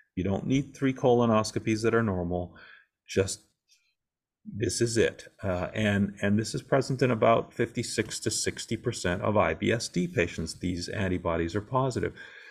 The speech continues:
So it fits, uh, perfectly in that. And, and so we use it for two,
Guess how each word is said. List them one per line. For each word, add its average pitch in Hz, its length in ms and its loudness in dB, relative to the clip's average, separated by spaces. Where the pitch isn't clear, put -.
So 95 640 4
it 101 200 0
fits, - 600 0
uh, 87 560 -2
perfectly 82 680 0
in 85 180 -4
that. 82 300 -6
And, 85 340 -4
and 95 200 -4
so 101 220 2
we 120 160 4
use 180 260 6
it 175 160 4
for 127 80 2
two, 127 580 0